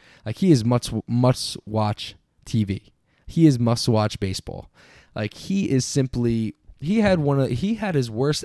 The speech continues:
outing the other day against the Philadelphia Phillies, and he gave up two runs. His E R A spiked from a point five,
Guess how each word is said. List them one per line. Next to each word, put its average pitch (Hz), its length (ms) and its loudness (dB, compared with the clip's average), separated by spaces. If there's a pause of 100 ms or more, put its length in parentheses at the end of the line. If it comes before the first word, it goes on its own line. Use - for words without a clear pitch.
outing 101 560 2 (680)
the 110 100 4
other 107 120 2
day 101 240 0
against 95 280 -6
the 90 60 -6
Philadelphia 98 540 0
Phillies, 95 440 -4
and 113 120 -6
he 117 120 2
gave 123 180 4
up 117 200 4 (200)
two 180 240 4
runs. 104 520 2 (800)
His 143 280 2
E 170 80 4
R 156 200 6
A 117 360 4 (120)
spiked - 440 0
from 117 180 2
a 104 180 0 (120)
point - 420 -4
five, 104 600 -4